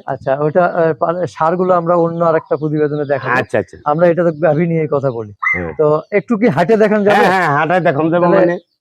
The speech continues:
Speaker 1: একটু হাটে দেখায় আর কথা বলি।
Speaker 2: এই গরুটা হলো একেবারে অরিজিনাল পিওর
Speaker 1: পিওর?
Speaker 2: শান্ত শীতে, শান্ত গরু। এই যে
Speaker 1: শান্ত,
Speaker 2: দেখেন।
Speaker 1: শান্ত গরু?
Speaker 2: হ্যাঁ, এই যে
Speaker 1: আচ্ছা।
Speaker 2: দেখেন।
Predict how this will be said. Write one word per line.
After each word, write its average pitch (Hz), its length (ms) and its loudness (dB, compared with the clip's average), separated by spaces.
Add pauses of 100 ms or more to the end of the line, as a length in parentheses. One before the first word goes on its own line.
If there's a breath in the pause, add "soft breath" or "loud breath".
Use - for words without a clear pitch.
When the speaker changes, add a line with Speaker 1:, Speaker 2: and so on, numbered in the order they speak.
Speaker 1:
একটু 175 200 -4
হাটে 180 300 2
দেখায় 185 280 2
আর 170 80 0
কথা 156 260 0
বলি। 113 200 -8 (100)
Speaker 2:
এই 135 120 0
গরুটা 160 400 2
হলো 175 280 4
একেবারে 165 420 4 (220)
অরিজিনাল 147 520 2
পিওর 165 400 2 (960)
Speaker 1:
পিওর? 175 220 2
Speaker 2:
শান্ত 165 280 2
শীতে, 139 640 0
শান্ত 147 460 0
গরু। 139 220 0
এই 95 320 -4
যে 143 60 2
Speaker 1:
শান্ত, 160 140 2
Speaker 2:
দেখেন। - 240 -4
Speaker 1:
শান্ত 180 300 -2
গরু? 160 280 0 (200)
Speaker 2:
হ্যাঁ, 113 240 0
এই 160 200 2
যে 151 100 2
Speaker 1:
আচ্ছা। 131 40 2
Speaker 2:
দেখেন। 113 320 0